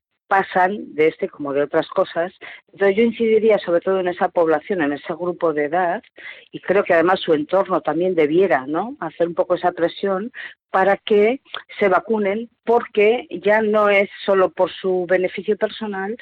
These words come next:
sino lo que supone el beneficio de su entorno, el contribuir a que esa transmisión se limite. Y todas estas jóvenes tienen padres, tienen abuelos y, eh, tienen un grupo de población que puede,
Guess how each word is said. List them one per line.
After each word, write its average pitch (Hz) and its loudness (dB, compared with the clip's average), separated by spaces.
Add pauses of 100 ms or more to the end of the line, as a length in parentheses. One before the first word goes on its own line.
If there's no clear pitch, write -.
(360)
sino 196 2
lo 202 4
que 160 -6
supone 170 -4
el 220 2
beneficio 185 -2
de 214 0
su - -10
entorno, 139 -4 (340)
el 165 -6
contribuir 165 2
a 170 2
que 185 0
esa 214 0
transmisión 214 -4
se - -2
limite. 156 -2 (260)
Y 151 -6
todas 214 2
estas 208 2
jóvenes 214 -4 (380)
tienen 240 0
padres, 151 0 (180)
tienen 202 0
abuelos 139 0
y, 185 -2
eh, 151 0
tienen 185 -2
un 185 -4
grupo 208 0
de 208 0
población 214 0 (440)
que 170 2
puede, 185 4